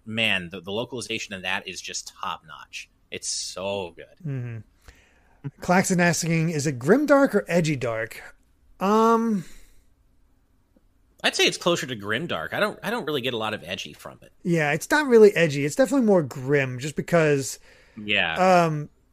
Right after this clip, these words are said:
Speaker 2: in a lot of ways, it's almost a tragedy, the way events play out a lot, most of the time.
Speaker 1: Yeah. Yeah.
Speaker 2: Like
Speaker 1: I wouldn't say, yeah, uh, edgy isn't what, is a word, is not a word I'd use to describe F F Tactics personally. I mean, there are some,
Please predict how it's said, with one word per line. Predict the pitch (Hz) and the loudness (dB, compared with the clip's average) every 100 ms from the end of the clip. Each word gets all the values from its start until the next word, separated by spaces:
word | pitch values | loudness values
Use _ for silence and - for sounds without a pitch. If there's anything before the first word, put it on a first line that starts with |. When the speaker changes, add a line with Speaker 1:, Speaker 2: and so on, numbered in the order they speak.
| _ _ _ _ | _ _ _ _
Speaker 2:
in | 196 214 | 2 2
a | 214 | 2
lot | 190 196 285 | 2 4 4
of | 196 | 6
ways, | 214 185 | 8 8
it's | 151 | 4
almost | 170 170 - | 0 -2 -4
a | |
tragedy, | 143 - 123 139 113 107 - _ _ _ _ _ | -8 -4 -2 -2 -6 -12 -16 _ _ _ _ _
the | 143 | -4
way | 143 | -2
events | 135 131 127 | 0 -2 -6
play | - 131 120 | -6 -4 -4
out | 123 | -4
a | 117 | -4
lot, | 120 165 | -6 -4
most | 151 147 - | 0 0 -2
of | 113 | -2
the | |
time. | - 185 131 | 0 2 4
Speaker 1:
Yeah. | 127 110 - - - - - _ _ | 4 4 -2 -20 -20 -20 -20 _ _
Yeah. | - 131 120 98 - _ _ - | -2 0 0 -2 -14 _ _ 0
Speaker 2:
Like | 165 | 2
Speaker 1:
I | |
wouldn't | 240 269 - | 2 0 -2
say, | 180 | -2
yeah, | 170 180 160 | 2 2 2
uh, | 185 - | 0 -2
edgy | 214 202 196 | -2 -2 -4
isn't | 160 139 | -4 -4
what, | 127 | -6
is | 123 123 117 | -4 -4 -6
a | |
word, | 113 113 113 | -6 -6 -6
is | 139 | -6
not | 135 127 | -4 -4
a | |
word | 110 110 | -2 -4
I'd | 101 95 | -4 -6
use | 95 92 | -10 -12
to | 92 | -12
describe | 92 - 98 | -12 -8 -6
F | 90 95 | -6 -10
F | 90 | -10
Tactics | 98 92 90 | -10 -10 -16
personally. | - 95 87 87 78 87 | -12 -12 -10 -14 -12 -8
I | |
mean, | 147 160 | -4 0
there | 185 | 2
are | 180 | 2
some, | - 131 110 | 0 -4 -6